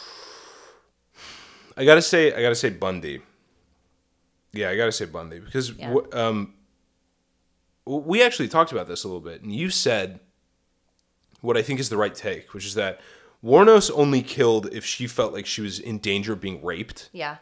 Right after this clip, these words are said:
Speaker 1: And Bundy, like, this minute he got you in the car, he was raping you, you know?
Speaker 2: Right,
Speaker 1: And
Speaker 2: or,
Speaker 1: killing you.
Speaker 2: or you were already knocked out
Speaker 1: Yeah,
Speaker 2: with a
Speaker 1: exactly. He
Speaker 2: blunt force
Speaker 1: bludgeon you
Speaker 2: object,
Speaker 1: with
Speaker 2: yeah.
Speaker 1: a fucking crowbar or whatever.
Speaker 2: That's why, yeah, I
Speaker 1: Yeah,
Speaker 2: think
Speaker 1: yeah.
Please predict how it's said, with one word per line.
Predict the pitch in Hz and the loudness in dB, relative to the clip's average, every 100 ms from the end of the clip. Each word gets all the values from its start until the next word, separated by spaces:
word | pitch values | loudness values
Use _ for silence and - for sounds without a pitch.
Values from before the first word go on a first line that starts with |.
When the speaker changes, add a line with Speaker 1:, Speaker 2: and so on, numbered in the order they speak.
| _ _ _ _ _ - | _ _ _ _ _ -8
Speaker 1:
And | 120 120 113 107 - | 0 0 0 -4 -14
Bundy, | 107 131 165 208 202 196 151 | -4 0 2 0 0 0 -2
like, | 123 127 120 | -2 -2 -2
this | 107 - | -8 -6
minute | 117 139 180 | -2 2 2
he | 156 | 2
got | 139 135 | 0 0
you | 117 | 0
in | 107 | -4
the | |
car, | 92 104 92 85 87 | -2 0 0 0 -6
he | - 107 | -8 -8
was | 87 - _ _ _ 113 - - | -6 -10 _ _ _ -20 -20 -18
raping | 104 95 76 76 | -8 -8 -8 -16
you, | 50 _ | -20 _
you | 123 | -4
know? | 117 113 - - | -2 -2 -4 -2
Speaker 2:
Right, | 233 196 175 - | 4 4 4 0
Speaker 1:
And | 220 | 2
Speaker 2:
or, | 202 190 | 4 4
Speaker 1:
killing | 113 98 | 4 2
you. | - - | -4 -6
Speaker 2:
or | 208 | -6
you | 220 226 | -4 0
were | 220 | 4
already | 175 175 | 4 4
knocked | 156 139 143 139 | -2 -6 -6 -6
out | 127 131 - - _ _ | -6 -8 -12 -20 _ _
Speaker 1:
Yeah, | 139 156 | 8 8
Speaker 2:
with | 107 | 10
a | 147 | 6
Speaker 1:
exactly. | 143 107 92 90 87 | 6 6 2 -8 -10
He | |
Speaker 2:
blunt | 123 175 - | -6 -6 -6
force | 170 139 | -8 -6
Speaker 1:
bludgeon | 135 113 113 110 98 | -2 0 0 -2 -4
you | 92 | -4
Speaker 2:
object, | 90 | -6
Speaker 1:
with | 87 | -6
Speaker 2:
yeah. | 127 | -6
Speaker 1:
a | |
fucking | 107 - 90 | -6 -10 -12
crowbar | - 101 95 92 82 | -8 -6 -4 -4 -4
or | 82 | -6
whatever. | 85 80 85 _ _ | -8 -8 -10 _ _
Speaker 2:
That's | 190 202 190 - | 0 0 0 -4
why, | 170 151 139 135 | -4 -2 -2 -6
yeah, | - 131 | -10 -8
I | 131 | -6
Speaker 1:
Yeah, | 135 | -8
Speaker 2:
think | - 139 143 - | -10 -16 -18 -18
Speaker 1:
yeah. | 160 | -16